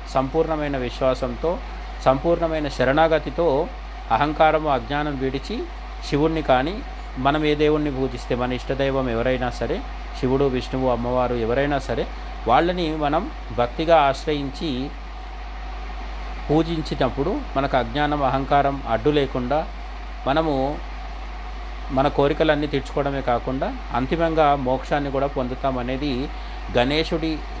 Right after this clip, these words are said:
తలని శివుడు నరకడంలో ఉన్న అంతరార్థం. దీనిపైన రకరకాల చర్చలు చేయడం అనేది వృథా. దాన్ని సంకేతాత్మకంగా చూడాలి, భక్తితో చూడాలి. అంతే తప్ప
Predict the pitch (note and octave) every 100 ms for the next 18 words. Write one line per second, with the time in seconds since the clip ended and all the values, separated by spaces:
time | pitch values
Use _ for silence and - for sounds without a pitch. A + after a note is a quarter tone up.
0 | - B2+ C3 D3+ D#3 D3 C#3 D3+ C#3+ C3+
1 | C#3 C#3 C#3 C3+ B2+ D#3 C3+ D#3 - -
2 | - - A#2 C3+ A#2+ G2 - - - -
3 | - - - - - C3 D3 C#3+ D3 E3+
4 | E3+ - B2+ B2+ D3 D3 D#3 D3+ C#3+ A#2
5 | A2+ C#3 C3 E3 D#3 D3+ C#3+ D3 C#3 C#3+
6 | D3+ D3+ C#3+ - C#3 A2 C3 C3+ - -
7 | G2+ B2 C3 D3 F#3+ - - - - -
8 | C#3 C3+ E3 D#3+ D#3 - D3 D3 D3 C#3
9 | D3 D3+ F3 F#3 B2 A#2+ - C#3+ D3 B2
10 | G2+ F2+ - G#2+ A#2 D#3+ D#3+ C#3+